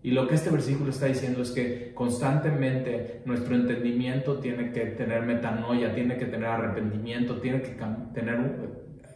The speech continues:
un cambio, una diferente manera de pensar. Y tú lo que necesitas en este tiempo es cambiar tu manera de pensar, ser transformados aquí, a través de su palabra.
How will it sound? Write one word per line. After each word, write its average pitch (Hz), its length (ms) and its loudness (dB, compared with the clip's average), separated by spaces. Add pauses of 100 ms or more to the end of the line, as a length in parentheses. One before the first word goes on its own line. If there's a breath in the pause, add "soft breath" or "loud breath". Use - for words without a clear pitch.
(140)
un 151 240 6
cambio, 147 680 4 (360 loud breath)
una 139 560 2 (140)
diferente 156 540 6
manera 143 320 6
de 135 80 8
pensar. - 680 -2 (300 loud breath)
Y 120 160 2
tú 151 120 10
lo 160 140 8
que - 80 6
necesitas 127 560 2
en 120 140 0
este 135 200 2
tiempo 123 440 0
es - 280 -2
cambiar 127 440 2
tu 165 60 4
manera 120 380 4
de 120 100 4
pensar, 117 720 -2
ser - 280 4
transformados 135 1200 2 (760)
aquí, - 680 -4 (840)
a - 100 -10
través 120 380 0
de 120 440 -2 (420)
su - 220 -8
palabra. 110 640 -4